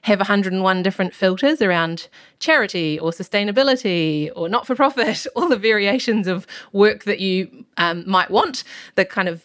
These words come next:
the values you might want that also fit within marketing. And it drove me a little bit crazy having to <laughs> apply all those filters. So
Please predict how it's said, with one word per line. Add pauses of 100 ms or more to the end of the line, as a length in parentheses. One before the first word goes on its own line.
the
values
you
might
want
that
also
fit
within
marketing. (180)
And (440)
it
drove
me
a
little
bit
crazy
having
to
<laughs>
apply
all
those
filters. (380)
So